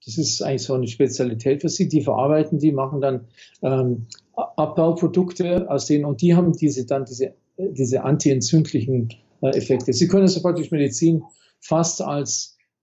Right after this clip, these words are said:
äh, das Essen fast als Medizin betrachten. Also mit, äh, äh, ich habe vor kurzem einen Vortrag gehört, das war eigentlich sehr interessant, dass wir jetzt, ähm, ziemlich schnell uns verändern von, ähm,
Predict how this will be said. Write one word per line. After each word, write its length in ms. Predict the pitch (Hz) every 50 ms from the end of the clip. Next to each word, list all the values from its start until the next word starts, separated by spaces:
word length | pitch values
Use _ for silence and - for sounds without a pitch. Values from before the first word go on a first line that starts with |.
| _
äh, 260 | - 156 147 147 151 143 - - 143 - 185 - - - - 151
das 180 | 135 156 156
Essen 360 | 190 185 180 185 - 190 160
fast 420 | - - 156 165 165 - - - -
als 240 | 147 151 143 - -
Medizin 440 | 160 147 151 147 - - 190 185 180
betrachten. 380 | 139 113 113 110 113 - -
Also 180 | - 113 123 131
mit, 260 | 131 135 123 - - - - - - - _ _ _ _ _ -
äh, 200 | - 143 147 147 - _ _ _ _ _ _ _ _ _ - _ _ - - - 415 - 196 -
äh, 300 | - 156 156 151 147 - - _ - _ _ - - - - -
ich 140 | 160 147
habe 140 | 165 165 -
vor 140 | - 175 147
kurzem 280 | - 202 202 - 202 180
einen 40 |
Vortrag 340 | - - 185 175 190 185 185
gehört, 300 | - 170 147 165 175 160
das 60 | 135
war 140 | 143 147 139
eigentlich 200 | 135 139 139 127
sehr 140 | - 151 151
interessant, 520 | 156 156 170 143 - 151 147 147 - - _ - - - - - _ -
dass 200 | - 143 110 113
wir 220 | 151 160 175 170
jetzt, 320 | 160 156 - - - - _ _ - - - - - 165 180 -
ähm, 480 | - 147 147 143 143 139 139 135 131 120
ziemlich 420 | - - - 202 208 226 196 - -
schnell 320 | - 165 160 170 180 180
uns 400 | 180 170 - 165 165 160 - -
verändern 580 | - - 165 156 - 151 160 170 170 160 156 151
von, 400 | - - 147 143 143 139 113 113 _ _ _ _ _ _ - -
ähm, 420 | - 147 139 135 135 135 160 185